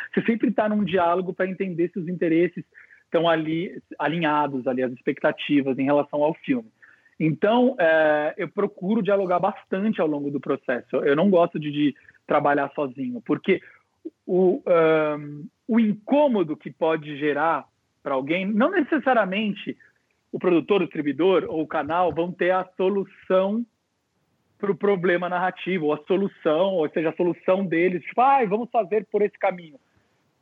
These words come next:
Não trabalho muito assim, mas eu procuro saber qual é o incômodo. Porque se eu sei o incômodo, tipo, "Ah, o canal se incomodou com essa cena", ou o produtor se incomodou com esse momento, aí eu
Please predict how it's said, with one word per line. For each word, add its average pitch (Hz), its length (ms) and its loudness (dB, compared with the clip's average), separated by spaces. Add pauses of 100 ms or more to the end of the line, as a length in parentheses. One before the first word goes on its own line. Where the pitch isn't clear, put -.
(160)
Não 208 160 -2
trabalho 240 360 2
muito 233 180 0
assim, 175 340 -10
mas 190 180 -2
eu 240 60 -2
procuro 247 300 -2
saber 262 180 -2
qual 262 180 0
é 277 40 2
o 277 40 2
incômodo. 202 600 -2 (440)
Porque 262 200 -2
se 330 100 -2
eu 320 80 -2 (100)
sei 226 160 0
o 202 80 0
incômodo, 165 760 -2
tipo, - 200 -8
"Ah, 220 160 4
o 214 60 -2
canal 214 260 -2
se 233 100 -10
incomodou 233 600 0
com - 80 -4
essa 240 220 -4 (100)
cena", 143 320 -6 (340)
ou 185 120 4
o 196 60 0
produtor 220 580 0
se - 80 -4
incomodou 233 580 0
com 254 200 -2
esse 240 180 -2
momento, 180 520 0 (480)
aí 247 520 2
eu 226 160 0